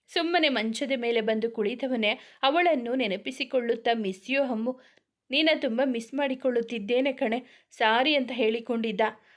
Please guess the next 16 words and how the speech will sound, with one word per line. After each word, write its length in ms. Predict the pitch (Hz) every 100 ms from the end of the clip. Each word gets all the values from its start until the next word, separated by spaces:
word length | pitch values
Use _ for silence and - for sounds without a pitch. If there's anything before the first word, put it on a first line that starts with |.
| -
ಅಷ್ಟರಲ್ಲಿ 500 | 285 - 392 381 339
ಬಂದ 220 | 269 226
ಸ್ನೇಹ 420 | 233 - 233 247 247
ಕರೆಯನ್ನು 460 | 247 220 240 262
ಸ್ವೀಕರಿಸಿ, 920 | 240 233 220 220 254 254 240 247 - _ -
"ಬರ್ತಾ 340 | 226 226 311
ಇದ್ದೀನಿ" 380 | 302 226 240 247
ಅಂದವನೇ 640 | 185 202 220 269 254 226 -
ಅವಳನ್ನು 380 | 240 302 320 269
ಭೇಟಿ 380 | 226 208 208 285
ಮಾಡಲು 360 | 277 220 220
ನಡೆದ. 320 | 294 240 214 220 - - _ -
ಮೂವಿ, 360 | 254 320 262 247
ಶಾಪಿಂಗ್ 520 | - 226 202 269 269
ಅಂತ 180 | 247 233
ತಿರುಗಿದವರೇ 840 | - 220 220 277 226 233 208 220